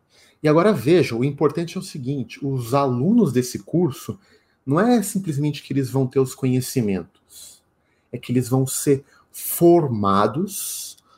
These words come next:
pra serem os futuros agentes de formação de outros na sociedade. Eles vão ser líderes nessa área, eles vão ser capazes de ensinar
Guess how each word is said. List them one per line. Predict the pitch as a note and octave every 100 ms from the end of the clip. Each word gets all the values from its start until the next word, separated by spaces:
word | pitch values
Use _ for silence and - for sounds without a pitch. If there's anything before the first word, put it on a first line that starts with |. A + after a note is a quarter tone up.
| _
pra | A#2+ A#2+
serem | - - C3+ D3
os | C#3 -
futuros | D3 - E3+ G3 E3+
agentes | F3+ E3 A2+ A#2 G3+ B3 B3+ F3
de | D3+
formação | - F3 D#3+ D3+ C3 E3+ F3
de | C3+
outros | B2 C3 B2+
na | A#2+
sociedade. | B2+ - G#2+ F#2+ D#2+ - - _ _ _ -
Eles | A2+
vão | C3+
ser | C3+ -
líderes | C#3 B2 D#3 G#3+ F#3 C#3+
nessa | B2 A#2 - G2
área, | F#2
eles | A2
vão | A#2+
ser | - C3+ - -
capazes | - D3+ D#3+ D#3+ E3
de | B2+ C#3+
ensinar | C4+ C4+ - C#3+ C#3 G3+ A#3+